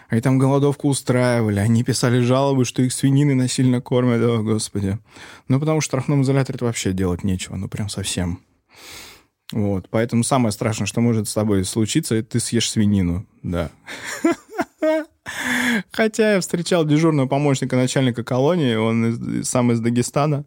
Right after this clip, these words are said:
Вот, он при мне ел бекончик и говорил, что под крышей Аллах не видит. <laughs>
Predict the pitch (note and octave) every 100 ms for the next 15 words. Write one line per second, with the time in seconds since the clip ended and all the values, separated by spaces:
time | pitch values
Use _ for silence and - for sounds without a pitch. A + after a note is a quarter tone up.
0 | - - - - - A#2 A#2 A#2+ A#2 C3
1 | B2 B2 A#2 A#2 A#2 C#3+ B2+ A2+ A2+ A2
2 | A2 A2 G#2+ G3+ G#3+ C4 B3+ - - -
3 | - - B2 B2 F#2 D#2+ - - - -
4 | - - - - - - - - D4+ -
5 | - F#4+ - _ - D#4+ - -